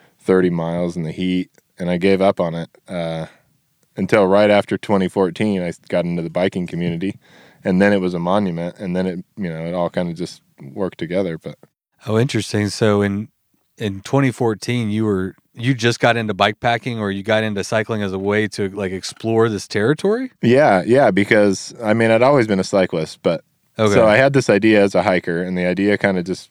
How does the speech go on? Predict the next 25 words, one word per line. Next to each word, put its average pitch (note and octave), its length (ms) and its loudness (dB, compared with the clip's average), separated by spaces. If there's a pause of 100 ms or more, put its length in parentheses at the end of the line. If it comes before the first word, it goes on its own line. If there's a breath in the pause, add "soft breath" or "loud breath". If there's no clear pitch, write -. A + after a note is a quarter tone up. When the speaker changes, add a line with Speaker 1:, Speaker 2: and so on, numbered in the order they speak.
(100)
Speaker 1:
faded F#2+ 360 0
away E2+ 320 -2
because F2 300 -6
it F2+ 100 -6
didn't F#2+ 220 0
seem F2 200 -4
practical D#2 560 -6
to E2+ 140 -8
hike E2 320 -2
it. D2 140 -12 (1040 soft breath)
Um, F2 420 2
and F#2+ 120 2
then A2 80 6
Speaker 2:
Lack A#2 140 6
Speaker 1:
in G#2 60 -2
Speaker 2:
of G#2+ 100 -2
water? A2+ 540 2
Speaker 1:
Lack A2+ 280 4
of A#2 80 2
water, G2+ 560 4
long G2 380 2
distances F#2+ 560 -2
on F2 240 -2
kind F#2+ 240 -2
of F2+ 100 -6